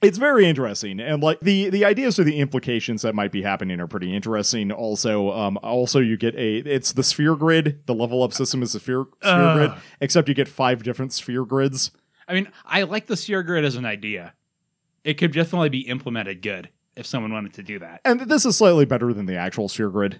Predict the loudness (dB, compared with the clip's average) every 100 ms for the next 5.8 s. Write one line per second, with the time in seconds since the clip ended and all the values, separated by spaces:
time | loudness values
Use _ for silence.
0 | _ -4 -2 0 0 2 0 -2 -4 -2
1 | -2 -2 0 0 -2 -2 0 0 2 0
2 | 0 0 0 0 0 2 2 0 -2 0
3 | 0 0 0 -4 -2 -2 -2 -4 -4 -2
4 | 0 -2 0 -2 0 -2 -4 -6 -12 -8
5 | -4 -2 -2 -2 -2 0 0 -4